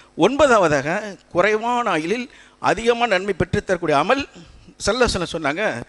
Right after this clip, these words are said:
"மன் ஸல்லல் கதாத்த ஃபி ஜமாத்தி", யார் அதிகாலை தொழுகை ஜமாத்துடன் தொழுகிறாரோ,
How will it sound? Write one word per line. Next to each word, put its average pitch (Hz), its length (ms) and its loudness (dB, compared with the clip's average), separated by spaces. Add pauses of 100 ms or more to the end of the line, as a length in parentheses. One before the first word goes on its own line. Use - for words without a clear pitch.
(420)
"மன் 165 340 -2
ஸல்லல் 262 440 0
கதாத்த 202 680 0
ஃபி 175 140 -6
ஜமாத்தி", 160 580 -4 (920)
யார் 254 600 2
அதிகாலை 226 560 2
தொழுகை 196 440 -2 (120)
ஜமாத்துடன் 240 680 0
தொழுகிறாரோ, 151 420 0